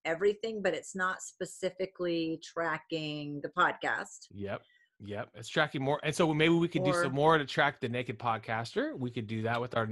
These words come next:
Speaker 2: Evolve reports. I'm gonna make a note of that just to double check.
Speaker 1: Okay.
Speaker 2: Mentions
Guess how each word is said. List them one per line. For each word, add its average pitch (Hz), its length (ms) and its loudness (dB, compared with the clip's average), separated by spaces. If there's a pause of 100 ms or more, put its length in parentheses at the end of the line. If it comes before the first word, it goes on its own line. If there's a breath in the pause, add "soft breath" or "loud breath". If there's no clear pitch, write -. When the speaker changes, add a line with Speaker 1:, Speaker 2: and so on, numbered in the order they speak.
Speaker 2:
Evolve 117 320 4
reports. 127 340 2
I'm 139 60 0
gonna 120 80 2
make 117 180 0
a 107 40 -2
note 110 260 2
of 117 60 0
that 190 260 2
just 165 160 -6
to 127 80 -8
double 117 260 0
check. 208 500 0 (420 soft breath)
Speaker 1:
Okay. 156 380 -8
Speaker 2:
Mentions 160 920 0